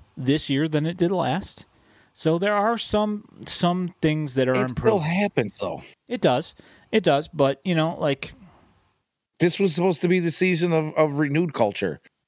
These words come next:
Speaker 2: of renewed fundamentals. We, we were, we were bringing in a guy who wore so many different hats before being the bench coach of the Kansas City Royals and coming over to be the manager of the Chicago White Sox,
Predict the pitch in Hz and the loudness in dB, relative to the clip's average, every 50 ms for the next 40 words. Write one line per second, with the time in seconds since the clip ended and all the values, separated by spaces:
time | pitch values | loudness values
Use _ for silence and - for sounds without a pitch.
0 | _ _ _ - 135 131 127 139 147 143 135 131 131 143 147 151 151 147 135 - | _ _ _ 2 2 2 2 2 0 0 0 0 2 2 4 2 2 0 -4 -8
1 | - _ - - - - 147 151 147 139 127 135 143 135 - 110 85 76 - - | -14 _ -18 -2 0 2 2 2 2 0 0 0 0 0 -2 -2 -4 -4 -6 -10
2 | - - _ - - - - _ _ _ _ _ - 120 131 131 123 120 127 135 | -10 -12 _ -20 -20 -20 -20 _ _ _ _ _ 2 2 2 2 2 2 2 4
3 | 139 139 135 127 120 113 123 131 143 143 139 127 123 143 147 143 139 131 123 123 | 4 4 2 0 0 0 0 2 2 4 2 2 2 2 2 2 0 0 0 2
4 | 117 143 143 143 139 123 131 127 117 117 131 135 131 120 - - - - 143 160 | 2 2 2 2 2 2 0 2 2 2 2 2 2 0 -2 0 2 2 2 4
5 | 170 170 160 160 147 170 143 143 147 139 117 139 160 160 127 - - - 120 113 | 2 2 2 2 2 2 2 0 0 0 2 2 2 2 0 -2 -4 -2 -2 -2
6 | - 131 131 123 120 107 120 123 120 120 117 120 113 120 127 135 - - - 127 | 0 2 2 2 2 2 2 0 0 0 -2 0 2 2 0 0 0 0 0 0
7 | 120 - - 113 113 104 - 135 123 117 110 107 117 120 117 110 117 127 131 131 | 0 0 -2 -4 -2 0 0 0 0 -2 -2 -2 0 0 2 2 2 2 2 2
8 | 123 113 95 95 - - 113 123 120 113 117 117 117 120 107 117 117 107 104 101 | 0 -2 -4 -4 -2 -2 0 0 0 0 0 0 0 0 0 0 0 0 0 0
9 | 107 107 117 120 120 117 120 113 110 110 107 107 107 - - - 113 113 120 110 | 0 0 0 -2 -2 -2 0 0 0 0 0 -2 -4 -6 -6 -4 -2 -2 0 0
10 | 107 127 151 143 - 92 90 71 69 - - | 0 0 -2 -2 -4 -4 -4 -6 -6 -10 -16